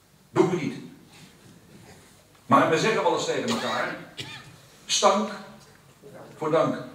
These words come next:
En ondanks werelds loon. Hulpvaardigheid wordt niet vaak beloond.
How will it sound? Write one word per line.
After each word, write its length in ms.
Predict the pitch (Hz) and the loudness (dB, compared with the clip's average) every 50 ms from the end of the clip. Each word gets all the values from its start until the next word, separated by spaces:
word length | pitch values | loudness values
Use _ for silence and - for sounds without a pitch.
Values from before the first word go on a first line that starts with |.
| - - - - - - - - - - - - - - - - - - - - | -20 -20 -20 -20 -20 -20 -20 -20 -20 -20 -20 -20 -20 -20 -20 -20 -20 -18 -4 0
En 300 | 185 180 170 175 - - | 2 2 2 2 4 4
ondanks 960 | 240 247 240 226 - 233 240 233 233 233 - - - - - - - - - - - - - - | 4 4 4 6 6 6 6 6 4 0 -2 -4 -8 -10 -12 -12 -14 -14 -16 -20 -20 -20 -20 -14
werelds 540 | - - 127 135 139 160 160 160 160 - - | -6 -2 0 0 2 0 0 -2 -2 -4 -4
loon. 320 | 135 117 107 101 101 - - - - - - - - - - | -2 -2 -2 -4 -6 -8 -14 -18 -20 -20 -20 -20 -20 -8 -2
Hulpvaardigheid 840 | - 135 143 - - 160 160 160 165 170 170 165 160 160 165 160 | 0 2 2 2 2 2 2 2 2 0 0 -2 -2 -2 -2 -4
wordt 260 | 156 160 160 156 151 151 | -4 -4 -6 -6 -6 -10
niet 140 | 151 - | -10 -8
vaak 340 | - 160 151 151 143 143 143 - - - - - - - _ _ - _ _ _ _ | -4 -4 -4 -4 -4 -6 -8 -12 -14 -18 -20 -20 -20 -20 _ _ -20 _ _ _ _
beloond. 400 | 113 113 113 - - - - - | -4 -2 0 0 0 0 0 -2